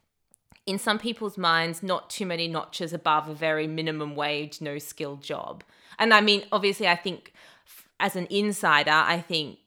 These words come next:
you know, there's only a very small number of people that really do do it well, and that it does take a lot of skill and knowledge to do it well. Um,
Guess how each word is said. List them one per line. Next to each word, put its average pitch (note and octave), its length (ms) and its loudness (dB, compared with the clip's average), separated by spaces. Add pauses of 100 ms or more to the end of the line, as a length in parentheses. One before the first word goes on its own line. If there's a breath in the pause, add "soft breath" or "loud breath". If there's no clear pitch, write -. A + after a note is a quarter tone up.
(120)
you F3 140 -6
know, E3 80 0
there's D#3+ 180 -6
only E3 240 -2
a D#3 40 -4
very D#3 180 -2
small D#3+ 280 -6
number D#3 280 -6
of D3+ 100 -10
people D#3 640 -8 (320 loud breath)
that - 240 -2
really D#3+ 260 -4
do D#3+ 320 -6
do D#3 220 -8
it - 100 -10
well, F3 400 0
and D3+ 160 -4
that D3 80 -4
it D3+ 100 -6
does D#3+ 200 -4
take - 320 -6
a E3+ 40 -6
lot D3+ 140 -4
of D3+ 100 -10
skill F3 540 -2
and D3+ 200 -2
knowledge D#3 500 -6
to - 160 -10
do D3+ 220 -6
it - 140 -10
well. D3 640 -2 (460 soft breath)
Um, D3+ 420 -4